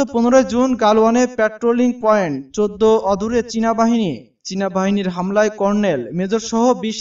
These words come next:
জন ভারতীয় সেনা নিহত হয়। আহত হয় আরও ছিয়াত্তর ভারতীয় সেনা। ভারতের কয়েকটি সংবাদ মাধ্যমে প্রকাশিত খবরে জানানো হয়েছে, প্রকৃত নিয়ন্ত্রণ রেখা থেকে প্রায় দুই কিলোমিটার পেছনে সরেছে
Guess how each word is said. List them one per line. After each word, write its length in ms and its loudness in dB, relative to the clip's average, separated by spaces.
জন 200 0
ভারতীয় 480 -4
সেনা 300 -6
নিহত 300 -6
হয়। 300 -2
আহত 280 2
হয় 280 4
আরও 180 2
ছিয়াত্তর 540 -2
ভারতীয় 440 -6
সেনা। 280 -6
ভারতের 420 0
কয়েকটি 420 -2
সংবাদ 360 -4
মাধ্যমে 460 -2
প্রকাশিত 480 -10
খবরে 380 -4
জানানো 340 -2
হয়েছে, 400 -2
প্রকৃত 400 -2
নিয়ন্ত্রণ 440 -2
রেখা 320 -2
থেকে 260 -6
প্রায় 300 -2
দুই 200 -4
কিলোমিটার 540 0
পেছনে 420 -2
সরেছে 380 -4